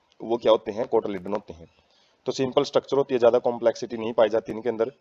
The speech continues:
और मोटी होती हैं ये, क्योंकि इनके अंदर जो खाना है वो reserve होता है, जो कि आगे जो germination में, seed germination में मदद करता है। Mature seed में भी, तो mature seed है वो नॉन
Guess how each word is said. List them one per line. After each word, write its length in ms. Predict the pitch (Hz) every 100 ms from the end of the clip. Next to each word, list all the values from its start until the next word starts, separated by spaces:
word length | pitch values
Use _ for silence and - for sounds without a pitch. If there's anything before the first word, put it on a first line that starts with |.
| -
और 120 | 113
मोटी 300 | 117 117 127
होती 260 | 135 -
हैं 200 | 107 110
ये, 80 | 127 139 _ _
क्योंकि 220 | - 110 117
इनके 160 | 110
अंदर 200 | 117 123
जो 100 | 120
खाना 280 | 120 107 107
है 100 | 104
वो 120 | 113
reserve 300 | 110 92 101
होता 300 | 113 - 101
है, 80 | 113 - _ _ _ 90
जो 140 | 113
कि 140 | 110
आगे 280 | 104 95 127 - _ _ _ _
जो 180 | 101 107
germination 460 | 107 113 117 117 120
में, 100 | 113
seed 220 | 117 113
germination 460 | 107 107 107 101 110
में 80 |
मदद 240 | 107 101 98
करता 280 | 98 - 95
है। 180 | 117 127 _ _ _ _ _ -
Mature 380 | 117 120 147 151
seed 260 | 143 131
में 240 | 131 127 127
भी, 220 | 107 87 _ _ _ _ _ _ _ _ _ - 120
तो 80 | 123
mature 360 | 123 139 139
seed 220 | 131 135
है 100 | 120
वो 200 | 123 135 -
नॉन 280 | 123 127